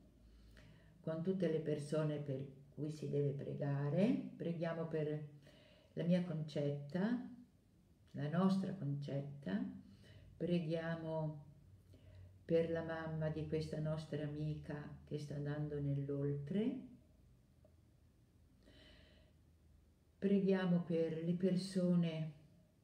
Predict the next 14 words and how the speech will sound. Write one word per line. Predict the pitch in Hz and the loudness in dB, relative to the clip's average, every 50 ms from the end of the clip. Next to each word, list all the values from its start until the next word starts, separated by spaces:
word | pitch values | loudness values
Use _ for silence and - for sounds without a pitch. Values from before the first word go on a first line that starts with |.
| - | -12
che | - - 165 | -8 -6 -6
stanno | 160 - - 180 175 170 170 165 160 156 156 156 151 151 - - - - - - - - - - - - - - _ _ - - | -4 -4 -2 0 2 2 2 0 0 -2 -2 -2 -2 -4 -8 -12 -18 -20 -20 -20 -20 -20 -20 -20 -20 -20 -20 -20 _ _ -20 -20
soffrendo. | - - - 196 190 190 - - 175 165 156 147 151 151 156 160 180 190 202 233 262 269 - - - - - - - - - - - - _ _ _ _ _ - _ _ _ _ - - - - - - _ - _ _ _ | -20 -4 0 0 0 0 0 0 2 2 2 2 0 -2 -2 0 2 2 4 4 2 0 -2 -6 -10 -14 -18 -20 -20 -20 -20 -20 -20 -20 _ _ _ _ _ -20 _ _ _ _ -20 -20 -20 -20 -20 -20 _ -20 _ _ _
Io | 175 180 185 180 | -2 2 2 2
ho | |
delle | 170 165 160 160 160 170 | 2 2 0 0 0 0
mani | 170 170 185 190 190 190 185 - 165 160 156 151 147 - - - - - - - - - - - | 0 0 2 2 2 2 2 2 2 0 -2 -2 -2 -4 -6 -10 -12 -16 -20 -20 -20 -20 -20 -14
piene | - - 175 180 180 175 | -4 0 2 4 4 4
di | 165 156 160 | 4 2 0
energia | 160 160 160 160 160 156 151 - - - - 185 180 | -2 -4 -4 -4 -4 -6 -6 -8 -8 -6 -4 -2 0
incredibile, | 170 165 160 - - 180 175 175 185 196 190 202 208 226 240 226 | 0 -2 -4 -6 -6 -6 -4 -2 0 0 2 2 0 0 0 -2
spero | - - - 151 151 156 160 | -4 -4 -2 -2 -2 -2 -4
anche | 160 160 160 - - | -6 -6 -8 -6 -4
voi. | - 151 - - 170 196 233 - - - - | -2 -2 0 0 2 0 0 0 -4 -6 -10